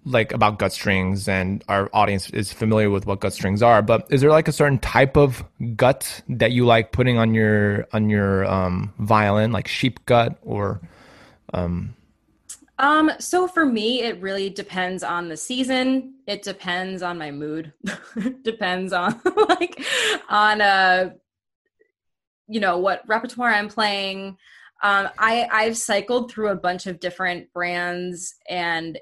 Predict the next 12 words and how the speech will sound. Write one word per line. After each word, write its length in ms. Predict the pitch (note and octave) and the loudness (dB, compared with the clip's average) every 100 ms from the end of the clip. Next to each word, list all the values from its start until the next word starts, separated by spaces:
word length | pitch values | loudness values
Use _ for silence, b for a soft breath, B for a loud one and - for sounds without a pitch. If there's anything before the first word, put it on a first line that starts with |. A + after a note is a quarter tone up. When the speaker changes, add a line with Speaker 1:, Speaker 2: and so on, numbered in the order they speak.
| _ | _
Speaker 2:
you 200 | G3 G#3+ | -6 -4
know, 380 | F3+ E3 D#3+ - | -2 -2 -4 -4
I'm 180 | G3 G#3+ | -4 -4
always 840 | - G3+ G#3 G3+ G3 F#3 F3+ - - | -2 -2 0 -2 -4 -6 -12 -16 -12
sort 240 | - F#3 | -4 -2
of 200 | F3+ E3 _ _ - | -2 -6 _ _ -14
experimenting 840 | - - - F3+ F3+ F3 F3 F3+ F3 | -12 -10 -4 -2 -2 -4 -8 -8 -6
with 140 | E3 | -6
my 120 | E3 | -6
setup 460 | D#3+ - D#3 E3+ E3+ | -8 -8 -4 -4 -6
to 120 | - | -14
see 560 | - F3 E3+ E3 D#3+ | -12 -10 -6 -4 -6